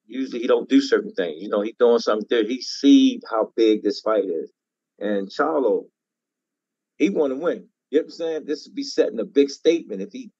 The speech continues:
pull this one off. You know what I'm saying? Um, Canelo, he, he's, he's on the throne right now. He's, he's the throne leader. Um, do he wanna give that up?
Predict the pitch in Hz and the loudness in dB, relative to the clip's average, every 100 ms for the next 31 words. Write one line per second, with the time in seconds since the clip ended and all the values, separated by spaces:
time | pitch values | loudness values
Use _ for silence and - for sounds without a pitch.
0 | - 143 143 139 139 151 151 - _ - | 0 2 4 2 0 0 0 -4 _ 0
1 | 120 92 143 139 139 - _ _ - 117 | 0 0 0 2 0 -6 _ _ -4 0
2 | 107 104 92 92 - 113 139 143 127 139 | 2 0 -2 -6 -4 -2 0 0 -2 -8
3 | - 135 151 - 147 147 156 151 160 180 | -10 -8 -8 -8 -6 0 2 2 0 0
4 | 139 101 76 87 92 131 131 139 143 - | 0 0 -2 -4 -4 -6 -2 -2 0 -6
5 | - 147 151 160 175 107 _ _ _ _ | -2 -2 2 2 2 -2 _ _ _ _
6 | _ - 110 95 - 120 135 139 147 143 | _ -2 0 0 0 4 4 4 4 4
7 | 147 143 147 147 165 | 4 4 4 4 2